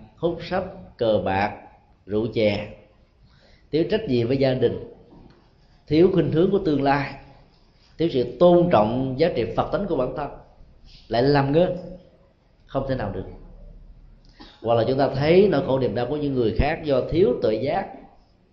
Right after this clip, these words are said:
hay là thiếu, ờ, sự dẫn dắt của con đường tâm linh Phật pháp, chúng ta cũng không đành để làm ngơ, mà phải tìm cách giúp đỡ để cho họ bớt đi nỗi khổ niềm đau.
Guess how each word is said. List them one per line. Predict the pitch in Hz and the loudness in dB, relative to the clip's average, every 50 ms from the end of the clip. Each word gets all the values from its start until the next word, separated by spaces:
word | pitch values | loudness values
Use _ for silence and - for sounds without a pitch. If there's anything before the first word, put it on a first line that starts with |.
| _ _ _ _ _ _ _ _ _ _ | _ _ _ _ _ _ _ _ _ _
hay | - 127 123 | -4 0 0
là | 117 107 - - | 2 2 2 2
thiếu, | 151 170 190 214 233 226 214 | 2 4 4 4 4 4 4
ờ, | 185 147 135 123 117 | 4 4 4 2 2
sự | - 113 | 0 -2
dẫn | 113 113 110 113 120 113 139 180 185 | -2 -2 0 0 0 0 2 0 0
dắt | 226 226 226 - | 0 0 -2 -6
của | 139 127 | -8 -6
con | 147 147 | -4 -2
đường | 120 117 - | -2 -2 -2
tâm | 123 120 120 127 | -4 -6 -6 -8
linh | 120 - | -6 -6
Phật | 107 - - | -8 -8 -8
pháp, | - - - - - - - _ _ _ _ _ _ _ _ _ _ _ _ _ _ _ _ _ _ _ | -10 -12 -12 -12 -16 -20 -20 _ _ _ _ _ _ _ _ _ _ _ _ _ _ _ _ _ _ _
chúng | 127 123 | -6 -4
ta | 135 127 131 | -4 -4 -4
cũng | 127 123 | -6 -10
không | - - - 180 180 170 | -10 -8 -4 -2 -2 0
đành | 156 135 - - | 0 -2 -2 -4
để | 110 127 | -4 -4
làm | 120 107 104 107 | -4 -6 -6 -6
ngơ, | 110 117 113 113 - - - - - _ _ _ _ _ _ _ _ _ _ _ | -8 -8 -8 -10 -14 -18 -20 -20 -20 _ _ _ _ _ _ _ _ _ _ _
mà | - 101 | -12 -8
phải | 98 110 117 - - | -6 -6 -6 -4 -2
tìm | - 139 117 - - - | 0 0 0 0 -2 -6
cách | 151 165 - - | -8 -8 -6 -8
giúp | 175 202 - - | -8 -8 -6 -6
đỡ | - 180 - - 127 | -6 -6 -4 -4 -4
để | 117 107 104 107 110 123 135 139 123 120 127 127 - | -4 -4 -4 -2 -2 -4 -4 -4 -6 -8 -10 -10 -8
cho | - 127 110 | -6 -6 -4
họ | 101 98 | -6 -6
bớt | 101 120 135 156 180 - 160 | -6 -4 -4 -4 -4 -4 -4
đi | 127 117 | -6 -6
nỗi | 104 110 110 110 | -6 -10 -10 -10
khổ | 107 113 | -10 -10
niềm | 110 104 95 95 | -8 -10 -10 -10
đau. | 107 101 - - | -12 -12 -12 -14